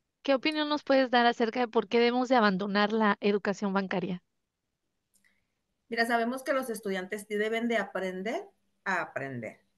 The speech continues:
Speaker 2: pero sobre todo a desarrollar sus habilidades. Y en el mundo actual, el cual vivimos, yo creo que esto tiene muchísima importancia, involucrarlos, hacerlos parte de su propio aprendizaje,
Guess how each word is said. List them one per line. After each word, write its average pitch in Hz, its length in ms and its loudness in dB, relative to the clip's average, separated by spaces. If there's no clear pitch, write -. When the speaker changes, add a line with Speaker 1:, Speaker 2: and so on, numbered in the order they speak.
Speaker 2:
pero 208 200 0
sobre 202 260 -2
todo 190 220 -4
a 175 60 0
desarrollar 180 560 -4
sus 190 180 -10
habilidades. 185 840 -6
Y 240 120 4
en 240 80 6
el 240 120 6
mundo 277 360 4
actual, 220 500 2
el 180 160 2
cual 180 240 0
vivimos, 220 760 -2
yo 240 160 -4
creo 294 260 0
que 220 380 0
esto 247 460 -4
tiene 247 360 0
muchísima 220 580 -2
importancia, 180 720 -6
involucrarlos, 208 1120 2
hacerlos 233 560 4
parte 233 340 2
de 233 80 4
su 226 180 -4
propio 202 340 0
aprendizaje, 196 920 0